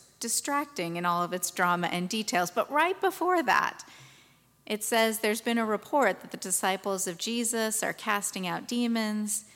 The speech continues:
and healing the sick. Our longings to be here with each other, our longings to share in the bread and the cup,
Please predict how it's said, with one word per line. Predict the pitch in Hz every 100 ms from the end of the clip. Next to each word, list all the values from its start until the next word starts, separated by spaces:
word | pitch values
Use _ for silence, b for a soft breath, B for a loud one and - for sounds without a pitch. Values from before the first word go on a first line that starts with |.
| B B B _ -
and | 190
healing | 180 - 254 240 226 214
the | 208 202
sick. | - - - - - _ _ _ _ _ _ _ _ _ _ _ _ _ _ B B B B B -
Our | 240 269
longings | 262 208 202 214 208 202 190
to | -
be | 175 202 202 196
here | 175 190 185 185
with | 180 175 -
each | 180 -
other, | 180 180 180 180 170 _ - -
our | 180 185
longings | 190 196 208 202 202 -
to | 185
share | - 180 180 180 175 180
in | 190 185
the |
bread | 175 175 175 180 175 - _ _ -
and | 185
the | 190
cup, | - 175 175